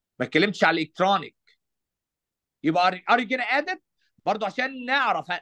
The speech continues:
لو أنت مش مركز مع القطعة وأنت بتقرأ، read the paragraph. هنا بيقول إيه؟ "The brother musical repertoire is as varied as their instruments, ranging from traditional Chinese flute music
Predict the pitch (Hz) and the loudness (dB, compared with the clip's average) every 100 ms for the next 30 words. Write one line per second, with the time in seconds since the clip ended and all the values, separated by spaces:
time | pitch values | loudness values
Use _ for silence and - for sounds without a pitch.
0 | - 139 143 208 202 202 220 202 214 240 | -6 -4 -4 0 0 0 -4 -2 0 0
1 | - 156 151 147 - 202 190 113 - 131 | -6 -12 -6 -6 -4 -6 -6 -12 -12 -12
2 | - - 254 311 339 381 _ _ _ - | -10 2 4 6 4 2 _ _ _ -6
3 | 196 339 339 180 190 233 220 165 143 _ | -2 0 0 -4 0 2 2 -2 -18 _
4 | _ _ _ _ _ 180 233 233 247 226 | _ _ _ _ _ 0 0 0 -2 2
5 | 220 202 _ _ _ _ _ 165 185 185 | 2 0 _ _ _ _ _ -4 -2 2
6 | 302 311 240 196 226 277 226 - 156 107 | 4 4 2 -2 -6 -8 -10 -8 -8 -8
7 | _ _ _ - 165 247 208 226 - 269 | _ _ _ -4 0 2 2 0 2 4
8 | 262 220 156 123 110 - 254 339 359 _ | 6 6 4 0 -6 -2 2 2 0 _
9 | _ _ _ _ _ _ _ _ - 220 | _ _ _ _ _ _ _ _ -2 2
10 | 233 - 277 294 302 208 143 - 175 180 | 2 0 0 2 2 0 -6 -8 -2 0
11 | 220 214 285 294 302 339 359 _ _ - | 0 0 -4 -4 -4 -4 -6 _ _ 0
12 | 208 262 202 180 220 208 165 208 180 175 | 2 2 -2 -2 2 2 4 2 4 2
13 | 302 233 214 - 214 269 240 277 330 392 | 2 0 -4 -2 -2 -4 -6 0 4 4
14 | 392 339 359 392 | 0 -4 -2 -4